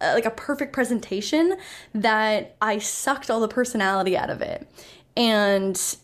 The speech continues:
it was so surprising to me that people wanted to see me mess up. Like, that just, it feels so backwards, right? 'Cause it's like, in school, especially, like, you're taught to, you know, when you practice a speech, to do it perfectly. I played, um, piano and guitar growing up. And when you do a performance, like,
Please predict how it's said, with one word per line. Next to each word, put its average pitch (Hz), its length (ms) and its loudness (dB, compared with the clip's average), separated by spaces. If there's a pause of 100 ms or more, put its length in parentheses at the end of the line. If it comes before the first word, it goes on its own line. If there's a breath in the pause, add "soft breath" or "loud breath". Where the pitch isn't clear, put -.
it 233 160 2
was 220 200 2
so 226 300 4
surprising 226 680 0
to 220 120 -6
me 190 140 -4
that 180 180 -2
people 226 280 0
wanted 202 320 -2
to 202 140 -6
see - 480 2
me 233 160 4
mess - 320 -4
up. - 320 -4 (300 loud breath)
Like, 254 160 4
that 269 100 4
just, 262 240 -2
it 269 100 0
feels 311 180 0
so - 120 4
backwards, 302 560 0
right? 196 160 2
'Cause - 60 -8
it's 226 100 -6
like, 220 160 2
in 240 180 2
school, 285 380 2
especially, 202 360 0
like, 190 160 -2
you're 214 100 4
taught 214 380 -2
to, 202 380 0 (280 loud breath)
you - 80 0
know, 226 80 4
when 233 80 6
you 226 80 4
practice 226 340 -2
a 214 40 -2
speech, - 420 -4
to 220 80 -6
do 240 160 2
it 220 160 2
perfectly. 190 680 -4 (300 loud breath)
I 220 80 4
played, 220 320 0
um, 190 320 0
piano 233 300 2
and 220 80 0
guitar 233 280 0
growing 190 320 2
up. 160 260 -4
And 185 180 -2
when 202 100 -2
you 208 80 0
do 208 140 0
a 208 40 2
performance, 220 600 -2
like, 156 160 -4